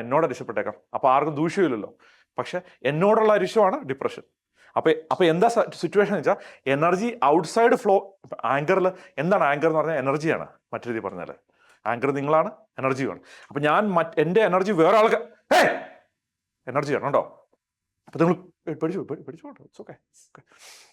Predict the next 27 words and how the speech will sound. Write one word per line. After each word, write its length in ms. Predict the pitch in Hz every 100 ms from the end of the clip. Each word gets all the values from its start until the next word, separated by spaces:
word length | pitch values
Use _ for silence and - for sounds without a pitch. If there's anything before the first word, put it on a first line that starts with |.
| -
Alright. 200 | 156 - - - -
അപ്പൊ 120 | 165 240 - - _ 214 - - - 143
ആങ്കർ 200 | 202 233
എന്ന് 80 | 254
പറഞ്ഞാൽ 160 | 254 233
എനർജിയാണ്. 360 | 220 196 147 107
അപ്പൊ 100 | - 185
എനർജി 260 | 165 202 240 262
പുറത്തോട്ട് 340 | 185 233 247
എക്സ്പ്രസ് 280 | 202 - 233
ചെയ്യാതിരുന്നപ്പോൾ 420 | 269 208 147 135 208 - - _ 131
ആ 40 | 143 131
എനർജി 220 | 131 151
നമ്മൾ 140 | 135 131
ഉള്ളിലേക്ക് 320 | 127 151 156 143
എക്സ്പ്രസ് 300 | - 127 -
ചെയ്യുവാണ്, 280 | 123 87 73 _ _ _ _ _ 113
നമ്മളിലേക്ക് 400 | 113 131 143 135 131
ഫോക്കസ് 260 | 110 127 113
ഇടുവാണ്. 220 | 101 92 _ _ _ _ _ _ _ _ _ - 127
ആ 20 | 170 - - - -
എക്സ്പ്രസ് 280 | - 160
ചെയ്യാതിരിക്കുമ്പോൾ 440 | 170 147 117 131 196 - - 120
അത് 80 | 120
വേഴ്സ് 200 | 123 139 156
ആയിട്ടുള്ള 240 | 127 123
ഒരു 80 | 117